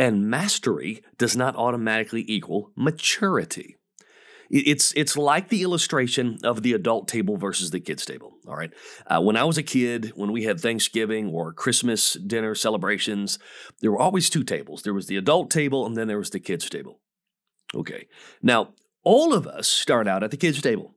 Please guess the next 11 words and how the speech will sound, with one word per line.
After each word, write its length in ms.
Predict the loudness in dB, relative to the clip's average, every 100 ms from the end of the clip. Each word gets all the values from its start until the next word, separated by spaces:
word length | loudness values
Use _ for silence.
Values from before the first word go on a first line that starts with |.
| 0
All 160 | 2
of 60 | 4
us 100 | 2
do. 240 | -2 -8 -14 _ -20 -20
It 280 | -12 -4 0
doesn't 180 | 2 2
matter 140 | 0
if 40 | 0
you're 80 | 0
talking 360 | 0 0 -2
about 280 | 0 -2 -4